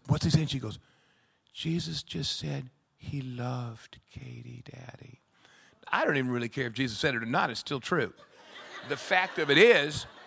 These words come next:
I want to create an expectation in her before unbelief sets in that Jesus will talk. Since then, I've seen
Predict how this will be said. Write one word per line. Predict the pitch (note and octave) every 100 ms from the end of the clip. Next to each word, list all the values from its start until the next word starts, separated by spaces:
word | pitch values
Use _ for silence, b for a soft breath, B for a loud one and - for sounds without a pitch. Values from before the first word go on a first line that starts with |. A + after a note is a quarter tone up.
| - - - - C#3+
I | F3
want | G#3 G3 F3
to |
create | D#3 - F#3 F3+
an | D#3
expectation | D3 - D3 - - E3 A3 F3+ D3
in | B2+
her | C3
before | B2+ B2+ C#3+ C3+
unbelief | C#3+ D3+ C#3 C#3 C3+ D#3+ D3+
sets | - D3+ C3
in | D#3 D#3+
that | A#2+
Jesus | A2+ D#3 C3+ A#2
will | A2+
talk. | E3 A#2+ - _ b b b b
Since | - G3+ A3
then, | F3+ D3+
I've | C#3 D3
seen | - C#3+